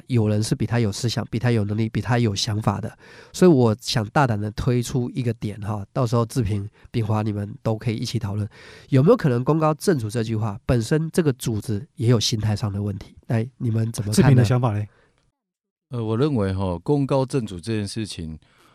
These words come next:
Speaker 3: 我认为主肯定是有问题。如果一个够好的领导者，如果是一个够好的君主，我认为他是不会担心他底下的臣子会对他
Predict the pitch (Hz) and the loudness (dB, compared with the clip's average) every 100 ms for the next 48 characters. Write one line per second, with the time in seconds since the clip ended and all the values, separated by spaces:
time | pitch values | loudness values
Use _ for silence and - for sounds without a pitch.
0 | _ 107 123 131 107 - 117 95 87 - | _ -2 0 0 -2 -4 -8 -8 -8 -8
1 | 98 110 113 117 95 98 92 82 78 82 | -6 -4 -4 -2 -2 -2 -4 -10 -14 -14
2 | _ _ _ - 147 147 131 143 127 120 | _ _ _ -2 0 2 0 0 0 0
3 | - 170 135 95 90 92 90 98 95 95 | 2 4 4 4 0 0 -2 -2 0 0
4 | 95 82 78 _ 120 135 110 101 139 131 | -2 -4 -6 _ -2 2 0 0 -4 -2
5 | 120 110 - 139 98 90 90 - 107 104 | -2 -2 2 2 2 0 -2 0 -2 -2
6 | 92 73 _ - - - 107 147 123 98 | -6 -8 _ -20 -14 -2 2 4 4 2
7 | 113 113 - - 117 127 107 104 107 101 | -2 -4 -6 0 0 2 0 0 -2 -2
8 | 101 104 85 107 92 87 82 _ _ _ | -4 -4 -6 -6 -4 -6 -8 _ _ _
9 | - 101 104 104 85 - _ _ _ _ | -4 -2 -2 -4 -8 -10 _ _ _ _
10 | - 120 - 120 101 101 101 | 0 0 2 2 2 0 -2